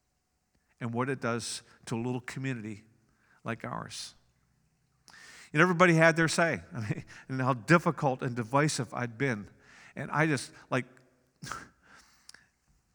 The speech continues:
as I began to see myself through their eyes, I started crying, and I d-, I couldn't stop. And I'm telling you, that is a moment that I never wanna forget. Never wanna forget that. First of all, because it's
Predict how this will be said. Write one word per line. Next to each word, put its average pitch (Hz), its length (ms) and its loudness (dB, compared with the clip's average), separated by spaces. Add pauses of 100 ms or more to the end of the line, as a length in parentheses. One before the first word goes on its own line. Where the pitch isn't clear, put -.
(540)
as 151 100 4
I 175 80 8
began 180 380 4
to 175 80 2
see 202 340 4
myself 123 520 -2
through 139 200 -4
their 127 220 -2
eyes, 117 300 -2
I 127 100 -2
started 123 540 -4
crying, 123 380 -4
and 107 120 -8
I 98 60 -6
d-, 101 220 -12
I 127 100 -4
couldn't 120 280 -4
stop. - 580 -8 (2750)
And 117 80 -4
I'm 123 80 -6
telling 156 240 4
you, 131 60 2
that 139 120 2
is 143 120 0
a 139 40 0
moment 135 440 -2 (480)
that 127 140 2
I 131 60 0
never 143 240 0
wanna 139 200 -2
forget. - 440 -8 (640)
Never 160 420 4
wanna 143 220 0
forget 127 340 -6
that. 110 160 -6
First 160 200 0
of - 60 -14
all, 113 100 -2
because 113 280 -8
it's 113 160 -10